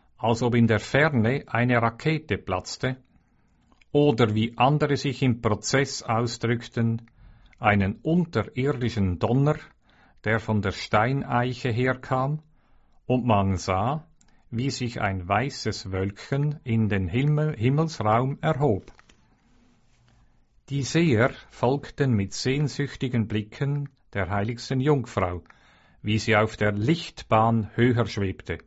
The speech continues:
Ihr Glanz schien den Himmel zu öffnen. Lucia schrie: "Wenn ihr sie sehen wollt, da ist sie, da!" Und sie wies mit dem Finger genau auf das Wölkchen,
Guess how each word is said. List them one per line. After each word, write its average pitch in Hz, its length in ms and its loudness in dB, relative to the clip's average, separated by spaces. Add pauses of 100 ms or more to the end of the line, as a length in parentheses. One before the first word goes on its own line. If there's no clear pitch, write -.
(1000)
Ihr 131 260 2
Glanz 151 560 0
schien 139 300 0
den 120 180 4
Himmel 135 320 2
zu - 220 -12
öffnen. 82 540 -10 (960)
Lucia 143 680 2
schrie: 127 460 0 (360)
"Wenn 151 260 4
ihr 160 100 4
sie 151 220 0
sehen 160 420 2
wollt, 104 480 2
da 160 200 4
ist 185 340 0
sie, 98 360 -4
da!" 156 400 4 (680)
Und 113 220 -2
sie 107 220 -2
wies 151 240 0
mit - 160 0
dem 95 180 -2
Finger 156 420 0
genau 131 580 2
auf 117 280 0
das 110 300 -4
Wölkchen, 143 640 0